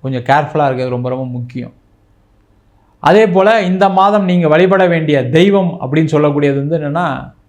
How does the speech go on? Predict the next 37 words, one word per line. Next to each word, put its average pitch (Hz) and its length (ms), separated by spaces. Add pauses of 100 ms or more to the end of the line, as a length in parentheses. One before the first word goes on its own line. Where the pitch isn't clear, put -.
(160)
சிவபெருமானை 202 1000
வழிபாடு 143 360
பண்ணுங்க. 117 280 (520)
பக்கத்துல 208 340
இருக்க 196 200
சிவன் 202 260
கோயிலுக்கு 185 240
போயிட்டு 156 200
வாங்க. 120 280
பெருசா 156 240
நீங்க 165 220
வந்து 160 160
அங்க 151 260
போகணும், 165 320
இங்க - 60
போகணும்னு 160 240
அவசியம் 147 360
இல்ல. - 120 (1080)
இல்ல, 180 240
வீட்டிலேயே 214 560
இருந்து 214 480
"சிவாய 196 400
நம, 185 260
ஓம் 185 240
நம 185 160
சிவாயன்னு" 180 440
சொல்லுங்க, 151 260
போதும். 139 460
நூத்தி 156 140
எட்டு 156 200
வாட்டி 180 300
காலைல 156 600
பிரார்த்தனை 180 380
பண்ணிட்டு 170 240
உங்க 156 120
வேலையை 147 280
பாருங்க, 131 340